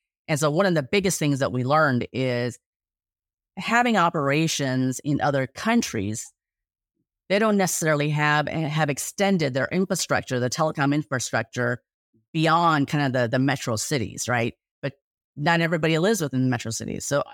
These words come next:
one of our biggest learnings was we just kinda take for granted that everybody has internet, right?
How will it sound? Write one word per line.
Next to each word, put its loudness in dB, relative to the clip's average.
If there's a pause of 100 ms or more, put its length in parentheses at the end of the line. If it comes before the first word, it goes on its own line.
(120)
one 0
of 4
our 0
biggest 0
learnings 2
was 0 (220)
we -2
just 0
kinda 2
take 0
for 0
granted 4
that 2
everybody -2
has -4
internet, -10 (2000)
right? 2